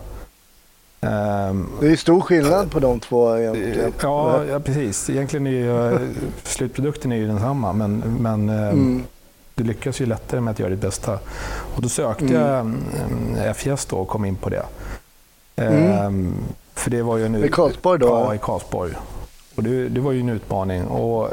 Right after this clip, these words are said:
Speaker 1: efter det så stod
Speaker 2: Och för er, för er lyssnare som inte, F J S är ju då en förkortning för Fallskärmsjägarskolan, så det är ju värnplikt där då. Ja.
Speaker 1: Ja,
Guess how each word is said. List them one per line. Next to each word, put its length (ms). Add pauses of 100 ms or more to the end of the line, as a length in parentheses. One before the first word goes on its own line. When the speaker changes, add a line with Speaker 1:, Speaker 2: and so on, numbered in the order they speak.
Speaker 1:
efter 320
det 160
så 120
stod 220
Speaker 2:
Och 140
för 140
er, 300 (460)
för 140
er 80
lyssnare 440
som 160
inte, 300
F 260
J 80
S 220
är 80
ju 140
då 220
en 160
förkortning 560
för 180
Fallskärmsjägarskolan, 1600
så 180
det 120
är 40
ju 140
värnplikt 580
där 140
då. 60 (120)
Ja. 260 (360)
Speaker 1:
Ja, 220